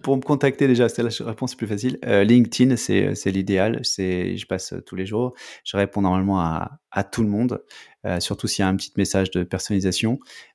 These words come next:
Donc, euh, n'hésitez pas, c'est, c'est facile de me trouver sur, sur LinkedIn. Euh, après, en, entreprise intégrable, euh, je, alors, oui, justement, pour qu'elle soit intégrable, il faut, euh, qu'elle soit, euh, il faut qu'il y ait une certaine préparation en amont.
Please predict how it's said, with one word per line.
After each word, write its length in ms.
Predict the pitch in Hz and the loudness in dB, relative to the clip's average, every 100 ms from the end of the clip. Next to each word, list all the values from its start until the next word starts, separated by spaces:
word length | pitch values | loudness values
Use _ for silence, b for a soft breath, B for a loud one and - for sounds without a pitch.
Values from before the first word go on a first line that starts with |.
| _ | _
Donc, 280 | 95 - - | -4 -4 -2
euh, 360 | 90 90 87 | 0 0 0
n'hésitez 480 | 87 87 95 101 98 | -2 0 0 0 -2
pas, 220 | 92 98 | 0 0
c'est, 180 | 101 - | 0 -4
c'est 120 | - | -6
facile 260 | - 92 101 | -6 -6 -4
de 40 | |
me 60 | 95 | -4
trouver 180 | - 98 | -6 -8
sur, 260 | - 90 - | -6 -8 -8
sur 160 | - | -6
LinkedIn. 320 | 95 85 - - B B B B B B - | -4 -4 -6 -14 B B B B B B -6
Euh, 340 | 92 87 87 - - | -2 0 0 -4 -6
après, 320 | 120 - 131 | -8 0 2
en, 80 | 123 | 2
entreprise 680 | 113 92 - - - 123 110 | 0 0 -2 -6 0 2 2
intégrable, 840 | - 110 110 107 120 131 95 - b b b - | 0 -2 0 2 0 0 -2 -4 b b b -4
euh, 680 | 87 85 85 85 85 80 87 87 - - - 214 285 - _ _ _ _ _ _ _ 277 | 0 2 2 2 2 0 -2 -6 -10 -14 -16 -18 -20 -20 _ _ _ _ _ _ _ -10
je, 220 | 120 110 - - _ _ | -8 -10 -14 -20 _ _
alors, 340 | - 92 - - | -4 -2 -4 -8
oui, 220 | 123 101 - | -4 -4 -4
justement, 360 | - - 110 | -4 0 0
pour 160 | - 127 | -2 -2
qu'elle 140 | 135 | -2
soit 120 | 139 | 0
intégrable, 420 | 139 123 117 131 139 | 0 0 0 -2 -2
il 100 | 127 | -6
faut, 400 | - 135 131 139 - | -4 2 4 4 0
euh, 100 | 107 | -4
qu'elle 220 | - 104 | 0 -2
soit, 640 | - - 117 120 120 117 - | -2 -2 2 2 2 -2 -4
euh, 520 | 98 95 92 95 95 165 - | -2 -2 -2 -4 -8 -12 -12
il 100 | - | -8
faut 120 | - 131 | -2 -2
qu'il 100 | 120 | 0
y 20 | |
ait 40 | |
une 40 | 123 | 0
certaine 240 | 120 123 | 0 -2
préparation 540 | - 127 110 110 - 104 | -4 -2 -2 -2 -2 -2
en 80 | |
amont. 220 | 98 90 | -2 -4